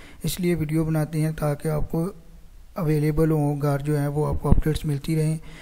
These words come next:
ये green tone शाह फैसल टाउन कराची में है, ट्वेंटी सिक्स लाख इसकी डिमांड है, दो बेडरूम है,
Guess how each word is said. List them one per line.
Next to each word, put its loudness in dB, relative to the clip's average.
ये 4
green 2
tone 2
शाह 2
फैसल 0
टाउन 0
कराची -2
में 0
है, 0
ट्वेंटी -2
सिक्स -4
लाख 2
इसकी -4
डिमांड 0
है, 0
दो 2
बेडरूम -2
है, 0